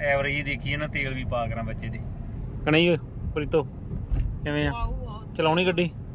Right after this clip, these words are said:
Speaker 2: ਚਲਾਉਣੀ ਨਹੀਂ ਦਿੰਦੇ ਤੁਸੀਂ।
Speaker 1: ਹੂੰ, ਚਲਾ ਲਾ, ਮੈਂ ਤੈਨੂੰ ਕਹਿਣਾ।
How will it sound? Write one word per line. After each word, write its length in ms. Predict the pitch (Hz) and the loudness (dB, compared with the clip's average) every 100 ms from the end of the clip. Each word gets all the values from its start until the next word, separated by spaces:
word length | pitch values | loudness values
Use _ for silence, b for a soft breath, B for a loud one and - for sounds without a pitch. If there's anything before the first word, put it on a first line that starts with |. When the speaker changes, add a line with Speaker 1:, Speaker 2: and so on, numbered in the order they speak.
| - - - - - - - - | -10 -12 -12 -10 -10 -10 -10 -4
Speaker 2:
ਚਲਾਉਣੀ 460 | 156 175 - - - | 0 0 0 -8 -10
ਨਹੀਂ 20 | |
ਦਿੰਦੇ 420 | - - - - | -10 -8 -8 -8
ਤੁਸੀਂ। 600 | - - - - - - | -8 -8 -6 -4 -2 0
Speaker 1:
ਹੂੰ, 420 | 151 143 131 127 - - | 2 2 0 -2 -6 -2
ਚਲਾ 240 | 139 139 135 | 6 8 10
ਲਾ, 160 | 165 | 10
ਮੈਂ 140 | 208 196 | 8 4
ਤੈਨੂੰ 160 | 208 | 2
ਕਹਿਣਾ। 280 | 208 208 196 | 2 0 0